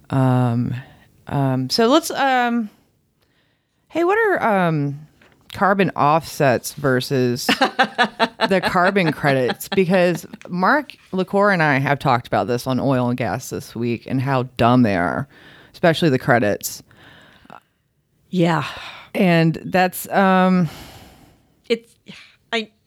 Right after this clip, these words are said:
Speaker 2: I know, I, I'm pretty sure I know where you're going.
Speaker 1: Okay.
Speaker 2: Because credits are basically permission slips.
Speaker 1: Right.
Speaker 2: It's a permission slip to go and pollute. <laughs>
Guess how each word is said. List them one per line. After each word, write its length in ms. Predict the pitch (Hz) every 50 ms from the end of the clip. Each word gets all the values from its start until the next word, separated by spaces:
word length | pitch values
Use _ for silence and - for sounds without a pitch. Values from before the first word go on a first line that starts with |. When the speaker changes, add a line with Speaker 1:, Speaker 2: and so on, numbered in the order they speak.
| _ _ -
Speaker 2:
I 100 | 214 220
know, 300 | 214 226 226 226 220 -
I, 220 | - 220 220 202 - _ _ _ _ _ _ -
I'm 100 | 202 190
pretty 240 | 165 - 262 262 262
sure 180 | - - 240 214
I 60 | 196
know 140 | 190 190 180
where 100 | 175 175
you're 140 | 160 156 147
going. 340 | 156 143 123 107 101 - - -
Speaker 1:
Okay. 220 | - 185 - 165 135
Speaker 2:
Because 240 | 123 226 214 208 -
credits 480 | - - - 302 320 320 330 - -
are 80 | 262 226
basically 840 | 185 220 208 220 214 - 226 208 - 196 196 190 185 185 190 190 - _ _ _ _ _ _ _ _ _ _ _ _ _ _ _
permission 640 | - - 226 208 202 208 226 220 - - 196 180 160
slips. 640 | - - - 156 151 135 - - - - - - - -
Speaker 1:
Right. 580 | 190 214 247 277 285 277 262 202 143 - - - - - - _ -
Speaker 2:
It's 200 | 226 220 214 -
a 60 | 202
permission 680 | - - - 214 190 185 208 269 339 381 - 359 311 285
slip 380 | - - 240 254 247 254 254 -
to 140 | - 214 165
go 380 | 160 143 139 196 202 233 247
and 160 | 240 214 196 -
pollute. 540 | - 226 196 180 170 151 - - - - -
<laughs> 40 | -